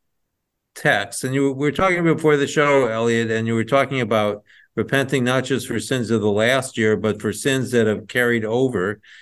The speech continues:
And the text of Kol Nidre, in a sense, speaks to that, that we have these issues that come back every year, and, um, we don't really quite know how to deal with them. So we set them to this haunting music,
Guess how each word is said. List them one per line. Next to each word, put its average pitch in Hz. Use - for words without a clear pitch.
And 147
the 165
text 220
of 180
Kol 180
Nidre, 175
in 156
a 143
sense, 170
speaks 208
to 110
that, 85
that 113
we 120
have 156
these 127
issues 147
that 131
come 135
back 139
every 156
year, 120
and, 131
um, 131
we 135
don't 180
really 160
quite 160
know 147
how 139
to 131
deal 208
with 156
them. 117
So 127
we 123
set 170
them 147
to 135
this 117
haunting 143
music, 127